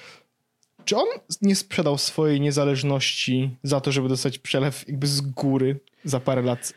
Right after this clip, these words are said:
Y, bo, bo on, co on ma do zyskania?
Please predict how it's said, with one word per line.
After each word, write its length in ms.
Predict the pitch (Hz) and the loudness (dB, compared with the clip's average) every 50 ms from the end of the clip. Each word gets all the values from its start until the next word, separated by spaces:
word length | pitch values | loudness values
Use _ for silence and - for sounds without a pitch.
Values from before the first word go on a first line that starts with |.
| - 139 | -4 -2
Y, 680 | 139 135 131 131 127 127 127 127 120 110 71 71 - - - - - | 0 0 0 0 0 0 0 0 -2 -2 -4 -6 -10 -12 -16 -12 -4
bo, 200 | 156 165 170 180 - - - - - 196 - | -2 -2 -2 -2 -4 -8 -12 -12 -10 -4 -2
bo 140 | 180 180 185 | 0 2 2
on, 180 | 220 233 240 - 53 - _ - - 226 - _ _ _ _ _ _ _ - - _ _ _ _ _ - | 2 2 0 -4 -6 -12 _ -16 -14 -14 -14 _ _ _ _ _ _ _ -20 -20 _ _ _ _ _ -2
co 160 | - 294 403 | 0 2 4
on 100 | 370 226 | 4 6
ma 100 | 190 165 | 4 4
do 120 | 147 147 | 4 2
zyskania? 640 | 135 139 131 - - - 135 117 110 101 98 107 | 2 2 2 0 0 0 0 0 0 0 -2 -4